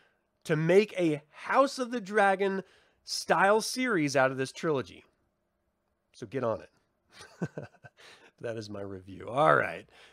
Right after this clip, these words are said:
Solid Cumby, how you doing? It's going good over here. Adam, what is up? Thanks for tuning in live. This sold you on Dragonlance. It's a great series, great trilogy.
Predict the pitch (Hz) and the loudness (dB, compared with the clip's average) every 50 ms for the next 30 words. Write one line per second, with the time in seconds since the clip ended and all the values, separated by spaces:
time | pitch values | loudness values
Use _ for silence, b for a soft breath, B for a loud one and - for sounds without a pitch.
0 | B B - 190 196 208 202 - 208 214 196 190 175 170 202 202 240 220 196 165 | B B 4 8 8 8 8 8 4 2 4 2 0 0 0 0 0 0 -2 -4
1 | 135 131 170 165 160 160 156 156 151 151 151 143 _ _ - - - 170 165 160 | -2 0 2 4 4 4 4 4 2 0 -4 -8 _ _ -18 -8 -4 -2 0 0
2 | 147 135 151 147 143 139 131 131 131 131 131 - 143 151 156 160 160 160 135 127 | 0 0 2 2 2 0 0 -2 -2 -2 -2 -2 0 2 2 2 0 -2 -2 -2
3 | 147 165 147 127 107 120 143 160 - - 147 156 151 - - - - 156 151 143 | -2 -2 -4 -4 -4 -2 -2 -2 -2 -4 -8 -8 -8 -8 -14 -10 -6 -4 -2 -2
4 | 131 123 113 110 113 131 151 175 185 185 190 175 160 b b b b b b b | -2 -4 -4 -6 -4 -2 0 0 0 0 -2 -6 -8 b b b b b b b
5 | b b b b b b b 120 160 185 185 - - - - 196 196 208 190 196 | b b b b b b b -4 -2 -2 -2 -4 -6 -6 -4 -4 -4 -4 -4 -2
6 | 208 202 190 165 147 160 185 262 254 226 156 117 - - 123 165 170 220 233 240 | -2 -2 0 0 2 2 2 2 0 0 -2 -2 -4 -8 -14 -8 -2 -2 -2 0
7 | 233 - - 302 277 269 240 233 220 - - - - 165 185 196 - - 247 240 | -2 -4 -6 -6 -4 -4 -4 -6 -8 -10 -14 -14 -10 -10 -10 -8 -8 -8 -6 -6
8 | 214 165 165 165 165 | -6 -6 -6 -8 -8